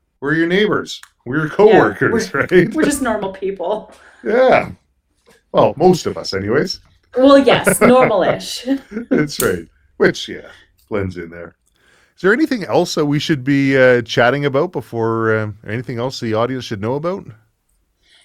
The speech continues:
Speaker 2: Shoot, I am sure there's stuff that's gonna come up as soon as we hang up. Um, I
Speaker 1: Probably.
Speaker 2: can't think of anything right now.
Speaker 1: Well, fingers crossed. We have video in this as well as audio. Fingers crossed the audio comes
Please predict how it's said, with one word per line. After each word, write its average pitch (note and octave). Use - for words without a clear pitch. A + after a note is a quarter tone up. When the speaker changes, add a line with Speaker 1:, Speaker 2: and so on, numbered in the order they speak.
Speaker 2:
Shoot, -
I C#4+
am B3
sure C#4
there's E4
stuff B3
that's A#3+
gonna A#3+
come A3
up A3+
as A3+
soon A#3
as A#3
we A3+
hang A3
up. G#3+
Um, G#3
I F#3+
Speaker 1:
Probably. C#4
Speaker 2:
can't -
think A#3
of D4+
anything C#4
right E3
now. D#3
Speaker 1:
Well, E3+
fingers E3
crossed. -
We C3
have B2+
video D3
in C3+
this C#3+
as A2+
well B2
as A2+
audio. A2+
Fingers A2
crossed A#2+
the A#2
audio A2
comes G#2